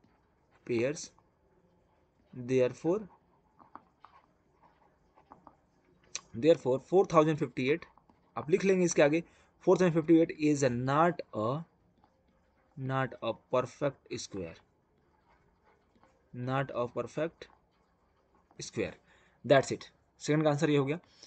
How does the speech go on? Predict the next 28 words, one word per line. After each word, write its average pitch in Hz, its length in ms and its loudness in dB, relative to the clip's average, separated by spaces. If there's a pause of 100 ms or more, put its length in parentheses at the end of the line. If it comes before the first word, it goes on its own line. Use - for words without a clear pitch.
(300)
अब 131 60 -8
चलते 160 260 6
हैं, 185 80 2
थर्ड 135 260 -2
करते 95 220 -6
हैं। 87 100 -20 (1500)
जब 143 160 4
भी 170 80 8
आपको 202 200 6
ये 196 100 4
नोट 185 180 4
करना 180 220 4
हो 170 280 4
तो 165 140 2
आप 131 280 4
जो 135 80 -4
है 139 180 2
पॉज 147 340 6
करके 147 220 2
वीडियो 139 260 0
रो-, 131 140 0
नोट 131 220 -4
कर 135 80 -4
सकते - 260 -10
हैं। 160 140 -6 (1200)
ओके, 123 220 -2 (3750)
थर्ड 135 220 2
वन, 87 220 -6